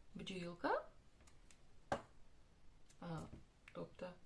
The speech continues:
метелик, метелик намальован. Ось тут, подивіться, діти, що у мене намальована рибка. І наша квіточка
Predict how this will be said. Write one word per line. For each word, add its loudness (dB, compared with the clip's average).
метелик, 6
метелик 0
намальован. 8
Ось -2
тут, 0
подивіться, 4
діти, 0
що 0
у 2
мене 4
намальована 2
рибка. 4
І 12
наша 8
квіточка 2